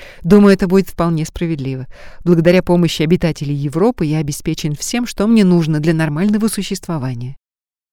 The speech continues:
Кислород я добываю путем электролиза воды подледного океана. С азотом для дыхания трудностей тоже не возникает. Электролиз воды — химическая реакция, в которой вода под действием постоянного электрического тока разлагается на кислород и водород.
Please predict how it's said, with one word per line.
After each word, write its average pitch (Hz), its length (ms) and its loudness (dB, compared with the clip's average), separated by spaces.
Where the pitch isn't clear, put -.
Кислород 208 520 2
я 214 100 0
добываю 185 380 2
путем 269 340 -2
электролиза 190 540 -2
воды 165 340 0
подледного 170 500 2
океана. 175 500 -2
С - 120 -2
азотом 190 440 4
для 180 100 4
дыхания 226 420 2
трудностей 208 460 0
тоже 170 300 0
не 170 100 2
возникает. 160 600 -2
Электролиз 254 500 0
воды — 262 260 4
химическая 190 480 -2
реакция, 240 460 -4
в - 60 -18
которой 208 320 -4
вода 190 320 0
под 185 180 -4
действием 170 480 -4
постоянного 190 720 0
электрического 165 600 -6
тока 320 280 -2
разлагается 214 560 0
на 180 100 0
кислород 170 460 -4
и 247 40 -2
водород. 165 440 -2